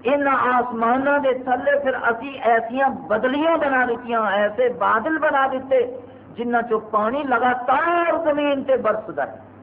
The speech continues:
چھتی گھنٹے پانی برسدا رہیا ہے نا لگاتار۔ اس طرح لگدا سی جس طرح کوئی برتن منہ دا کر دیتا۔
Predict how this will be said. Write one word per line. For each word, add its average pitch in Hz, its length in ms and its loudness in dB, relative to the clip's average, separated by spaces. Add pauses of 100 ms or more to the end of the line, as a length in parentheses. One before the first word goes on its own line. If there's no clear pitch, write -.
(1300)
چھتی 240 460 -2
گھنٹے 202 320 0
پانی 220 360 -2
برسدا 226 420 2
رہیا 262 140 2
ہے 311 40 -2
نا 294 120 -8
لگاتار۔ - 600 -8 (2500)
اس 202 120 -2 (120)
طرح 240 220 4
لگدا 202 320 0
سی 262 180 -8
جس 240 160 -6
طرح 233 120 -4
کوئی 233 160 0
برتن 214 420 -2
منہ 220 80 -6
دا 196 140 0
کر 190 220 -6
دیتا۔ 123 200 -16